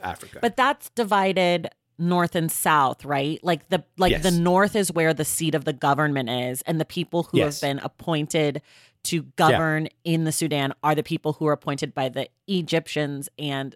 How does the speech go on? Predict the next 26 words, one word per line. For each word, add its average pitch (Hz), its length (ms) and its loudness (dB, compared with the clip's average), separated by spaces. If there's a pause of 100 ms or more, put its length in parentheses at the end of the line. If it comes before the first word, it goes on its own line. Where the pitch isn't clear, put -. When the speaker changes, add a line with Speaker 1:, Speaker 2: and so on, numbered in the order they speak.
Speaker 2:
the 139 120 -12
British. 135 760 -2
Speaker 1:
And 127 140 6
the 127 40 6
Speaker 2:
And 120 80 0
Speaker 1:
British. 120 180 4
Speaker 2:
those 165 260 6
are, 147 160 4
like, 139 200 0 (180)
the 165 100 2
light-skinned 147 1200 0 (440)
Arab 139 560 6
Speaker 1:
Yeah. 180 140 4 (520)
Speaker 2:
north. 160 380 4
Speaker 1:
Yeah, 101 220 0
Arab 113 140 0
Speaker 2:
And 175 80 4
then 165 100 2
in 156 160 0
the 160 80 0
Speaker 1:
descendant. - 20 -4
Speaker 2:
south, 160 680 4
there's, 147 340 2
like, 139 280 0
the 143 100 0
black, 139 760 0